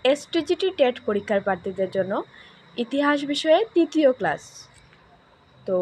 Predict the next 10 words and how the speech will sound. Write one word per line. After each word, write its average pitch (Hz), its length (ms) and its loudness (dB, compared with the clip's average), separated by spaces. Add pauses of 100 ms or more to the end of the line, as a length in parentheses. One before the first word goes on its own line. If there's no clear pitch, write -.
(640)
আজকের 254 440 -2
এই 381 100 2
ক্লাসে 277 380 0
আমি 247 220 0
আলোচনা 226 480 -2
করব 214 380 0
তোমাদের 220 680 0 (640)
ইতিহাস 294 540 -2
সিলেবাসের 214 760 0 (960)
তিন 330 140 2